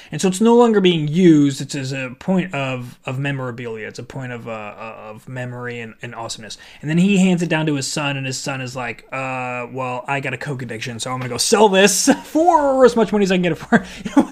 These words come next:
whatever. <laughs> The, the ball gets, the ball gets redistributed to somebody that cares less about it. But now it's an old ball. It doesn't have the same bounce that it used to have. And now it gets used to throw around with the dog outside.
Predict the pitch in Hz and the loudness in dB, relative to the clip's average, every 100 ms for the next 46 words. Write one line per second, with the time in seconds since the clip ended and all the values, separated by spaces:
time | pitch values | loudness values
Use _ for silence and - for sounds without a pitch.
0 | - - - 254 240 233 175 - 277 - | -6 -4 4 4 6 4 4 2 0 -2
1 | - - - 196 175 180 170 202 214 202 | -14 -8 2 2 4 2 6 8 8 6
2 | 185 - - 156 165 180 180 165 170 160 | 0 -2 -6 -2 4 6 4 4 4 2
3 | - 151 147 139 - 156 151 139 127 139 | 0 0 0 -2 -4 -4 -2 -4 -4 -6
4 | 131 - - - 143 135 139 165 151 156 | -8 -10 -20 -8 -4 -2 2 2 2 0
5 | 247 294 202 208 165 127 104 117 _ _ | 2 2 4 4 4 0 -8 -14 _ _
6 | _ - 180 214 226 180 180 175 151 147 | _ -8 -2 0 2 0 0 0 0 -2
7 | 143 131 127 120 131 117 117 113 - - | -2 -6 -8 -8 -8 -6 -8 -10 -14 -20
8 | - - 170 185 190 180 165 165 156 151 | -16 -2 4 4 4 2 0 0 2 2
9 | 143 - 151 143 139 156 147 139 131 123 | 0 -4 -2 0 0 -2 -2 -2 -4 -6
10 | 110 110 107 104 107 - 113 104 | -8 -8 -8 -10 -12 -10 -10 -12